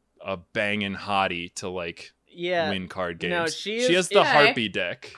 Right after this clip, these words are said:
Speaker 2: If I, if I
Speaker 1: Her
Speaker 2: remember correctly,
Speaker 3: Okay.
Speaker 2: she shows up in, like, like, uh, tight leather short shorts is, like, her starting
Speaker 1: No, it's a,
Speaker 2: outfit.
Speaker 1: it's a
Speaker 3: I'm sure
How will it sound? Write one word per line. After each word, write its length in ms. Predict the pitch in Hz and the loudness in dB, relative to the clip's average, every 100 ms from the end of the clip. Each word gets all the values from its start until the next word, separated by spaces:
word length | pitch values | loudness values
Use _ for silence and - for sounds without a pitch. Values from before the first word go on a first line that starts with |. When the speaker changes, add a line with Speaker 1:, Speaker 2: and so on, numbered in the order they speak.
| - _ _ - | -20 _ _ -6
Speaker 2:
If 200 | 170 214 | -2 2
I, 120 | 240 | 2
if 260 | 208 196 214 | 0 -2 0
I 120 | 233 | 2
Speaker 1:
Her 80 | 269 | 2
Speaker 2:
remember 360 | 247 226 226 | 0 0 0
correctly, 440 | 214 220 185 180 320 | -2 0 2 4 6
Speaker 3:
Okay. 160 | 269 | 6
Speaker 2:
she 240 | 175 180 170 | 4 -4 -6
shows 560 | - - 196 202 196 | -6 -2 0 2 0
up 380 | 190 180 165 - _ | 2 2 2 -4 _
in, 180 | 156 160 | -8 -6
like, 540 | 156 147 147 143 - _ _ _ _ _ | -2 0 0 -4 -10 _ _ _ _ _
like, 420 | 143 143 147 - - | -4 -2 -2 -6 -6
uh, 340 | 147 143 143 139 _ | 0 0 0 -4 _
tight 420 | - - 175 190 190 | -14 -4 0 0 0
leather 420 | 160 165 160 156 | 2 2 2 0
short 420 | - 156 156 147 | -2 -2 -2 -2
shorts 560 | - 151 139 131 - - | -8 -6 -6 -6 -12 -12
is, 260 | 143 139 | -10 -8
like, 160 | 147 139 | -8 -8
her 160 | - 143 | -8 -10
starting 480 | - - 151 143 143 | -8 -4 -2 0 2
Speaker 1:
No, 140 | 143 | 4
it's 160 | 135 170 | 4 0
a, 40 | |
Speaker 2:
outfit. 200 | 147 165 | -2 -4
Speaker 1:
it's 120 | 170 | 0
a 40 | 151 | 4
Speaker 3:
I'm 120 | |
sure 0 | 233 | 4